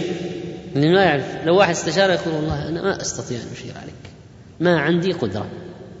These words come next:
وقد يكون موضوعه الذي يستشيره فيه ليس له خبرة به. لو جاء واحد الآن قال: "أنا عندي مؤسسة بترولية وأريد أن أفعل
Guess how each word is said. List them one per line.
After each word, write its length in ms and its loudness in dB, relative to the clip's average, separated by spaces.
وقد 300 10
يكون 420 6
موضوعه 800 10
الذي 260 6
يستشيره 600 8
فيه 320 4
ليس 220 8
له 200 8
خبرة 480 2
به. 100 -2
لو 180 10
جاء 200 8
واحد 200 6
الآن 200 4
قال: 300 4
"أنا 220 4
عندي 340 4
مؤسسة 560 2
بترولية 720 4
وأريد 360 6
أن 120 2
أفعل 380 -2